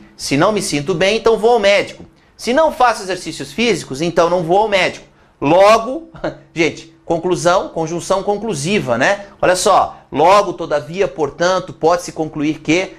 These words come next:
tudo que vier depois disso, desse tipo de coisa, é a conclusão do argumento, tá? E o que vem antes, aqui em verde, são as premissas, beleza?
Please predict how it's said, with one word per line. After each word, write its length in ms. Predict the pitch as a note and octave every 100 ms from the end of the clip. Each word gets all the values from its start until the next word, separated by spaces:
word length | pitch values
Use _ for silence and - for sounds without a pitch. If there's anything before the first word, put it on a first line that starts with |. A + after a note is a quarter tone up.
| -
tudo 180 | - D#4+
que 120 | D4
vier 180 | A3 A3
depois 320 | A3 - G3+
disso, 440 | D3+ G3 A3 - A2+
desse 200 | C#3+ -
tipo 180 | E3 D#3
de 80 |
coisa, 520 | C3+ F3+ G#3+ C#3+ A#2 - - -
é 100 | D#3+
a 80 |
conclusão 500 | E3+ F#3+ F#3+ F#3+ F#3
do 80 | F3+
argumento, 580 | F#3+ F3 G3+ F#3+ D#3+ B2+
tá? 380 | - C3 F3+ - - -
E 80 | C#3
o 40 |
que 100 | D#3+
vem 260 | E3 F3+ E3
antes, 640 | A#3+ A#3+ B2 G#2 - -
aqui 240 | A#2 - D#3+
em 60 |
verde, 540 | C#3 D#3 G#3+ E3+ G#2+ - -
são 200 | - D#3
as 100 | D#3
premissas, 800 | - G#3 D#3 A#2+ - F2+ - -
beleza? 480 | A2+ F3+ G3+ C#3+